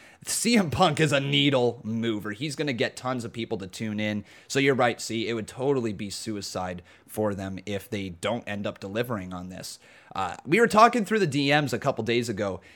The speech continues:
and I mentioned something about M J F. He could get massive heel heat. Imagine starting off the show, just pure quiet, C M Punk's music hit, and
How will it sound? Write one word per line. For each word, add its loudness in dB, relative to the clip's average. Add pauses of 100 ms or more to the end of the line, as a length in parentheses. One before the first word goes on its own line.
and -2
I 4
mentioned 0
something -2
about 0
M -2
J 0
F. 0
He -4
could 0
get 0
massive 0
heel -2
heat. -4 (220)
Imagine 4
starting 4
off 4
the -6
show, -2
just -2 (500)
pure 2
quiet, 8
C -2
M -2
Punk's -4
music -4
hit, -2
and -8